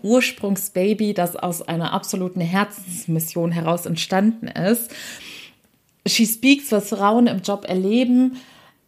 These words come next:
Der Name sagt, worum es geht. Ich habe einfach in den letzten Jahren so vieles persönlich erlebt und in meinem Umfeld, dass mir bewusst geworden ist, okay, es gibt nach wie vor ein paar Themen, die ganz, äh, oder insbesondere Frauen betreffen.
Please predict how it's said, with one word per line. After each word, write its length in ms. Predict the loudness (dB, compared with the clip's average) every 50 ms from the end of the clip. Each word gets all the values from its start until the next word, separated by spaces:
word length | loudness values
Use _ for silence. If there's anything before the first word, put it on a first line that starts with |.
| _ _ _ _ -4
Der 160 | 0 2 4
Name 680 | 4 4 2 2 2 4 4 4 4 4 2 0 -2 -2 -2 -2
sagt, 440 | -2 0 2 2 2 2 0 -2 -6
worum 240 | -2 0 0 2 2
es 200 | 0 0 -4 -6
geht. 400 | -4 -2 0 2 2 0 -2 -6
Ich 140 | -8 -6 -6
habe 140 | -2 -2
einfach 280 | -2 -2 -2 -4 -4 -4
in 60 | -2
den 140 | -2 -2 -2
letzten 340 | -4 -6 -6 -8 -8 -6 -4
Jahren 380 | -4 -2 -2 -2 -2 -2 -4 -4 -6
so 260 | -4 0 2 2 2
vieles 320 | 2 0 2 2 2 2 0
persönlich 480 | -4 -4 0 2 4 6 6 4 4
erlebt 380 | 2 -2 0 0 -2 -2 -2 -4
und 100 | -2 0
in 140 | 0 0 0
meinem 200 | -2 -2 -2 -2
Umfeld, 840 | 0 2 4 4 4 2 0 -2 0 0 0 0 -2 -8 -6 -4
dass 160 | -4 -4 -2 -4
mir 100 | -4 -4
bewusst 400 | -4 -2 0 0 0 0 -2 -6
geworden 300 | -4 -2 -2 -2 -2 -2
ist, 140 | -2 -4
okay, 360 | -4 -6 -6 -4 -2 0 0 0
es 160 | -2 -6 -4
gibt 280 | -4 -4 -4 -4 -8 -6
nach 280 | -4 -2 -2 -2 -4
wie 60 | -6 -6
vor 240 | -4 -2 -2 -2
ein 80 | -2 -2
paar 140 | -4 -6 -8
Themen, 460 | -8 -6 -6 -4 -2 0 -2 -2 -4 -6 -16 -20 -20 -20 -20 _ -6 0
die 400 | 0 2 2 2 0 -4 -6 -6 -2
ganz, 340 | 0 0 0 0 -4 -6 -14 _
äh, 160 | -2 -2 -2 -2 -2
oder 240 | -2 -2 -2 0 0
insbesondere 640 | 0 0 0 -2 -4 -2 0 2 2 2 2 0 -2
Frauen 400 | -2 -4 -2 0 2 2 2 2
betreffen. 600 | 2 0 0 0 -2 -2 -2 0 0 0 0